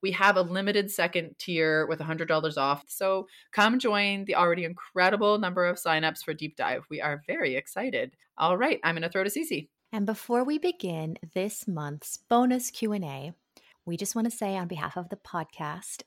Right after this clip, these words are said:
Speaker 2: that we are going to listen to unscripted questions from our listeners, and we will be offering our own unscripted advice.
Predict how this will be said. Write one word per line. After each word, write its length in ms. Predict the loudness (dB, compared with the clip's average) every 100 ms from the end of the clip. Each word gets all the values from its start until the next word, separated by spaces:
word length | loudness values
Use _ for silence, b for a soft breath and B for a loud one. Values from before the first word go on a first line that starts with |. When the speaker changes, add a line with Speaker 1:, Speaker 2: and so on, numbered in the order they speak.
| -10
Speaker 2:
that 320 | -8 -8 -8
we 240 | -6 -4
are 80 | -4
going 300 | -4 -2 -2
to 120 | -2
listen 460 | -6 -6 -4 -4 -6
to 320 | -8 -8 -8 -10 _
unscripted 1000 | -2 0 -2 -4 -10 -6 -8 -6 -6 -6
questions 540 | -8 -12 -10 -10 -12 -12
from 200 | -12 -10
our 120 | -8
listeners, 600 | -8 -6 -6 -4 -6 -10 -16 B B
and 100 | -4
we 120 | 0 2
will 100 | 2
be 140 | -2
offering 440 | -4 -6 -8 -8 -8
our 180 | -8 -4
own 340 | 0 2 0 -2 _
unscripted 760 | -2 0 -2 -4 -8 -4 -4 -4 -6
advice. 640 | -12 -12 -20 -16 -18 -18